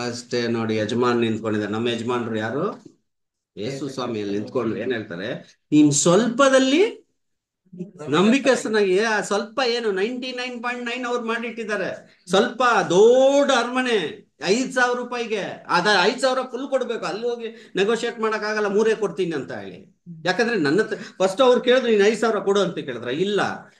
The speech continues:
"ನಿನ್ ಹತ್ರ ಎಷ್ಟಿದೆ ಅಪ್ಪ?" ಅಂತ ಕೇಳಿದ್ರು, "ನನ್ನ ಹತ್ರ ಇಷ್ಟಿದೆ" ಅಂತ ಹೇಳಿದ್ಮೇಲೆ ಅದ್ರಲ್ಲೂ ಕಡಿಮೆ ಮಾಡಕ್ ಬ-, ಆದ್ರೆ ಯಹೂದ್ಯರಾಗ್ತೀವಿ, ನೂತನ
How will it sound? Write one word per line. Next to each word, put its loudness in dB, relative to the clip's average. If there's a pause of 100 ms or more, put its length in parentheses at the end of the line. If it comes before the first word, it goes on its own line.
"ನಿನ್ 4
ಹತ್ರ 4
ಎಷ್ಟಿದೆ 4
ಅಪ್ಪ?" 0
ಅಂತ -2
ಕೇಳಿದ್ರು, -4
"ನನ್ನ 4
ಹತ್ರ -2
ಇಷ್ಟಿದೆ" -4
ಅಂತ 0
ಹೇಳಿದ್ಮೇಲೆ -4
ಅದ್ರಲ್ಲೂ -2
ಕಡಿಮೆ -6
ಮಾಡಕ್ -4
ಬ-, -12
ಆದ್ರೆ -10
ಯಹೂದ್ಯರಾಗ್ತೀವಿ, 2 (160)
ನೂತನ 2